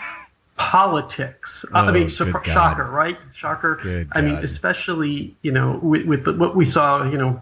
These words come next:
Speaker 1: within this past year, and even, I guess, uh, even, you know, present day, you know, uh, have we ever seen a more polarizing, uh, time when it comes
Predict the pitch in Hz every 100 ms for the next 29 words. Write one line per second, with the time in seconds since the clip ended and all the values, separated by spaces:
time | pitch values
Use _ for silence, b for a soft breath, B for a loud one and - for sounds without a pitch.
0 | - 160 131 143 135 - 131 131 139 131
1 | 131 131 143 139 131 131 127 131 131 -
2 | - - 160 78 78 - 156 135 127 123
3 | 143 131 131 151 135 131 127 147 127 131
4 | 131 151 135 143 160 147 143 139 B B
5 | 156 131 143 156 156 - 160 147 131 127
6 | - 147 143 139 131 127 131 120 123 117
7 | 117 - 147 135 139 139 131 B B B
8 | - 151 131 131 127 147 139 131 - 127
9 | 120